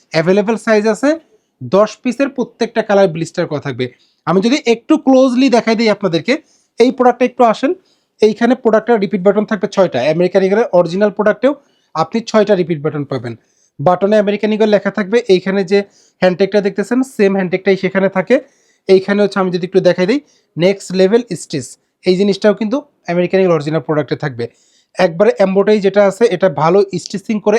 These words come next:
এমব্রয়ডারি করা, এটাও আপনি অরিজিনালের মতনই পাবেন। এখন আসেন ইনসাইডে একটু দেখাই দিই। ইনসাইডে কিন্তু পকেটে প্রিন্ট করা থাকে, ডাবল লেয়ারের হচ্ছে, হচ্ছে এখানে হচ্ছে সুইং করা থাকে, এখানে আমাদের ডাবল সুইং করা আছে। যা যা অরিজিনাল প্রোডাক্টে আছে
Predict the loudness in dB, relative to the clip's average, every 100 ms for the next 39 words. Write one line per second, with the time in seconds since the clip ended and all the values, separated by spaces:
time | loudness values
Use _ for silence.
0 | -2 -2 2 2 2 2 0 -2 _ _
1 | _ 0 2 2 2 -4 -2 -2 0 0
2 | 0 0 -2 -6 -4 -4 -6 -8 -16 _
3 | _ -4 0 0 -2 -6 -2 -2 0 0
4 | 2 0 0 0 0 0 -2 -4 _ _
5 | _ _ 0 0 2 0 2 0 -4 -2
6 | -2 -2 -4 -4 -4 -4 0 0 0 0
7 | 0 -2 _ _ _ -4 0 2 2 4
8 | 4 6 4 4 2 0 0 _ _ _
9 | -2 0 0 0 2 0 -2 -2 0 2
10 | 0 -2 -6 -6 -6 -4 -2 -2 -2 -2
11 | -4 _ _ -6 -4 -4 -4 -6 -4 -4
12 | -4 -8 -14 -20 _ _ _ 0 2 2
13 | 2 0 0 -4 -2 -2 0 0 0